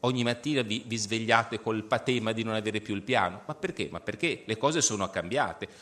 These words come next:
Forse una parte di ciò che de-, diceva il piano oggi le avete nei lea e quindi non avete più necessità.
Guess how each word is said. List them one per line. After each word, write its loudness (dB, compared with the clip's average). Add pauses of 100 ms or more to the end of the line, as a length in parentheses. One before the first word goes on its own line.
Forse 6
una 8
parte 12
di 4
ciò 4
che -2
de-, -2
diceva -2
il 0
piano 6
oggi 4
le 8
avete 4
nei 4
lea 6 (200)
e -2
quindi 0
non 2
avete 2
più -6
necessità. 2